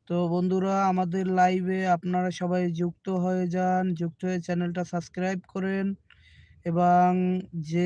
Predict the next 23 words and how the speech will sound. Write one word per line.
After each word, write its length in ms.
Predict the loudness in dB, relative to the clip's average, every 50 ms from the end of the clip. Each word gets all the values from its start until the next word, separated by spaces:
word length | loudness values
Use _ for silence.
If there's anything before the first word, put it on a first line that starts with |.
| 2 0
সমস্ত 400 | 0 -2 -2 -2 -2 -2 -4 -4 -2
ভাই 280 | 0 2 2 4 4 2 2
ও 40 | 0 0
বোনেরা 400 | 0 0 0 0 0 0 -2 -2
প্রবাসী 500 | -2 -2 -2 -2 -2 -2 -4 -4 -4 -6
আছেন, 440 | -6 -6 -6 -4 -4 -4 -2 -2 -2 -2 -4 -4 -6 -10 _ _ _ _ _ _ _ _ _ _ _ _ _ -4
তো 40 | -4 -4
সুধী 440 | -4 -2 -4 -4 -2 -2 -2 -2 -2 -2 -2 -4 -8 -12 -20 _ _ _ _ _ _ _ _ _ _ _ _ _ _ _ -8
প্রবাসী 440 | -6 -4 -2 -2 -2 -2 -2 -4 -6
যারা 240 | -4 -2 0 2 2 2
আছেন 300 | 2 0 -2 -4 -4 -4 -4 -4
তারা 240 | -4 -2 0 2 2 2
আমাদের 300 | 2 0 -2 -2 -4 -4
সাথে 240 | -6 -6 -4 -4 -2
যুক্ত 320 | -2 -2 -4 -6 -6 -4 -2
হন, 400 | -2 0 0 0 0 0 0 -2 -2 -4 -4 -6 -6 -8 -10 -14 -16 -10 _
কারণ 380 | -4 -2 0 2 2 2 2 2 0 -2 -4 -8 _ _ _ _ _ _ _ _ _ _ _ _ _ _ -20 -20 -18 -14 -6 -2 0 2 2
আমরা 240 | 2 2 2 0 0 0
প্রবাসীরা 580 | 0 0 0 0 0 -2 -2 -2 -4 -2 -2 0
মিলে 220 | 0 0 2 2
আড্ডা 300 | 2 2 2 0 -4 -4
দিব 220 | -4 -2 -2 -2 -2 -2
একসাথে। 520 | -2 -4 -4 -6 -6 -6 -4 -4 -2 -2